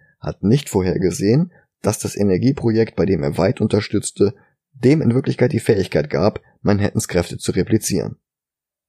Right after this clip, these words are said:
Wie genau? Erfahren wir nicht. Nur, dass Ozzy zig Doktor Manhattans über die ganze Welt verteilt teleportiert hat,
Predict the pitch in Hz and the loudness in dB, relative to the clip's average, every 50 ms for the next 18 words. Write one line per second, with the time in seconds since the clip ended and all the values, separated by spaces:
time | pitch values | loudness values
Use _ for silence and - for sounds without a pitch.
0 | _ _ _ - - 80 - - 73 73 82 85 101 131 185 285 - _ _ _ | _ _ _ -10 -10 -6 -6 -6 -6 -4 -2 2 2 2 2 0 -2 _ _ _
1 | _ _ _ _ _ _ _ _ _ _ _ _ _ _ 101 92 - - - - | _ _ _ _ _ _ _ _ _ _ _ _ _ _ -8 -8 -8 -10 -14 -14
2 | 135 - - - - - - - _ _ _ _ _ _ _ _ _ _ _ _ | -16 -16 -16 -18 -20 -20 -20 -20 _ _ _ _ _ _ _ _ _ _ _ _
3 | _ _ _ _ - 123 131 143 151 151 143 135 - - - 101 101 95 107 110 | _ _ _ _ 2 4 4 6 6 4 4 2 2 2 2 2 2 2 0 0
4 | - - _ _ _ _ - - - - 139 147 143 - - - - _ _ _ | -2 -2 _ _ _ _ -8 -6 0 2 2 0 0 -4 -8 -12 -16 _ _ _
5 | _ _ _ - 95 95 - - 82 73 67 58 58 92 104 - - 107 113 - | _ _ _ -2 -2 0 0 -4 -4 -2 -4 -4 -4 -4 -4 -2 -2 -2 -2 -2
6 | - 101 117 120 131 110 104 98 98 - 110 92 85 82 82 - - 98 92 - | -2 0 2 2 2 2 2 0 0 0 0 2 2 2 2 2 0 -2 -2 0
7 | 85 78 73 - - 90 87 - 92 95 - - 139 139 - 131 127 - - | -2 -4 -2 -2 -2 -2 -2 -2 -2 -2 0 -2 -2 0 0 -2 -2 -2 -6